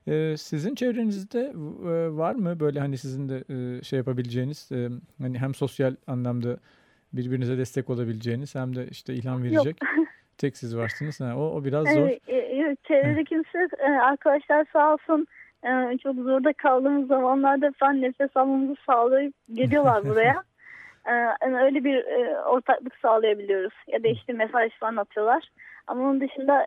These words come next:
Speaker 2: biz köyden çıkamıyoruz zaten. E, bizim yavruları bırakamıyoruz.
Speaker 1: Hı hı,
Speaker 2: O,
Speaker 1: evet,
Speaker 2: o yüzden
Speaker 1: evet.
Speaker 2: onlar sağ olsun onlar gelip gidiyorlar bize.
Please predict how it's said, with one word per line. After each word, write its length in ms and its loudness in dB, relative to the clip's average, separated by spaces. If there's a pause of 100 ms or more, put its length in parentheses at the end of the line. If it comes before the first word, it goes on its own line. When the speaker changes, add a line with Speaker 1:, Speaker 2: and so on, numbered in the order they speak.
Speaker 2:
biz 140 -6
köyden 380 2
çıkamıyoruz 480 -4
zaten. 380 0 (160)
E, 360 -8
bizim 180 -8
yavruları 600 2
bırakamıyoruz. 640 0 (200)
Speaker 1:
Hı 60 -10 (140)
hı, 20 -6 (360)
Speaker 2:
O, 140 4
Speaker 1:
evet, 200 4
Speaker 2:
o 40 6
yüzden 160 4
Speaker 1:
evet. 100 4
Speaker 2:
onlar 520 2
sağ 200 6
olsun 180 -2
onlar 280 4
gelip 320 -2
gidiyorlar 420 4
bize. 200 2